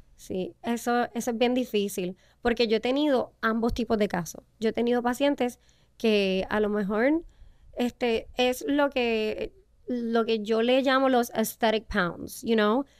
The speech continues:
este, que a lo mejor tienen el índice de masa corporal en veinticinco, pero quieren que la camisa le quede un poquito más suelta o el que el pantalón le quede un poquito menos ajustado. Y esos son los aesthetic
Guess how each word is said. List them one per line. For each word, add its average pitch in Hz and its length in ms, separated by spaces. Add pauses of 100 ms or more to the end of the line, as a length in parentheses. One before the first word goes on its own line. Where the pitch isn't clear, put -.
(140)
este, 233 400
que 220 300
a 214 80
lo 208 80
mejor 220 260
tienen 302 580
el 277 140
índice 277 320
de 277 80
masa 277 220
corporal 262 480
en 254 120
veinticinco, 233 960 (320)
pero 226 300
quieren 269 580
que 214 220
la 202 140
camisa 202 280
le 240 80
quede 247 140
un 247 80
poquito 226 220
más 202 140
suelta 262 460
o 226 40
el 220 100
que - 80
el 202 80
pantalón 196 680 (260)
le 240 200
quede 240 160
un 240 100
poquito 233 520
menos 226 520 (460)
ajustado. 233 880 (180)
Y 247 80
esos 254 140
son 302 140
los - 80
aesthetic 226 500